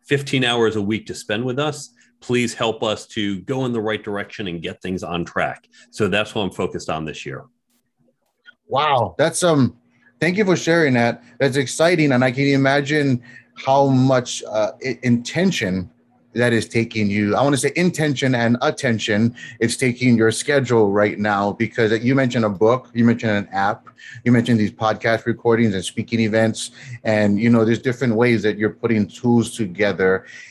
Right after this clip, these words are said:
Speaker 2: And some people just say, "I'm working on a book this year," you know, but you're actually getting a chance to,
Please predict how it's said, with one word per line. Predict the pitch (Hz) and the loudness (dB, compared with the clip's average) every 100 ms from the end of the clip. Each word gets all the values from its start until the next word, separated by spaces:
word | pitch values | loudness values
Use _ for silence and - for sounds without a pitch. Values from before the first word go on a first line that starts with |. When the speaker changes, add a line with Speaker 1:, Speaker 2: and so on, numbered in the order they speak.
| - | -10
Speaker 2:
And | - 117 | -2 0
some | - 143 | 2 0
people | 175 208 143 | 0 0 2
just | 127 107 | 2 -2
say, | 117 | 0
"I'm | 113 131 | 2 2
working | 120 120 | 0 0
on | 98 | 0
a | 92 | 2
book | 104 123 - | 2 0 -2
this | 90 - | -8 -6
year," | 82 82 87 | -8 -8 -2
you | 117 | 2
know, | 117 | 4
but | 113 | 4
you're | 113 123 | 2 4
actually | 139 139 135 | 2 0 -2
getting | 110 120 120 | 0 2 4
a | 117 | 2
chance | 123 113 | 2 -2
to, | 117 98 | 0 -4